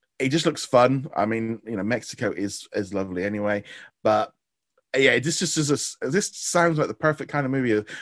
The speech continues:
You can see them starting to shift into, this is probably the first experiment 'cause it's the first time a twentieth Century Studios movie,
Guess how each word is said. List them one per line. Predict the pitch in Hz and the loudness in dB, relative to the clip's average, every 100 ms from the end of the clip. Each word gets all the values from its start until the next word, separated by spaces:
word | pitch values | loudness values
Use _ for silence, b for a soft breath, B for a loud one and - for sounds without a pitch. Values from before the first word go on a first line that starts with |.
| B | B
You | 127 | -4
can | 131 | -4
see | - 170 | 2 2
them | 175 | 2
starting | - 117 139 | -2 -4 -2
to | 131 | -2
shift | - - 156 143 - - - | -2 2 4 2 -4 -20 -8
into, | 110 117 110 123 117 110 B B _ _ | -4 -4 -6 -4 -4 -4 B B _ _
this | 139 | -12
is | 135 | -8
probably | 143 156 | -4 -2
the | 135 | -4
first | - 143 139 - | -2 0 0 -2
experiment | - - 131 131 104 73 | -10 0 2 2 0 -6
'cause | 101 | -14
it's | 95 | -12
the | - | -12
first | - - 131 131 - | -10 0 0 0 -6
time | - 131 123 117 B B | -10 -6 -4 -6 B B
a | 113 | -16
twentieth | - 135 123 120 | -8 -4 -4 -4
Century | - 117 110 113 | -4 -6 -6 -10
Studios | - 117 113 107 | -8 -4 -4 -2
movie, | 113 110 107 | -4 -2 -2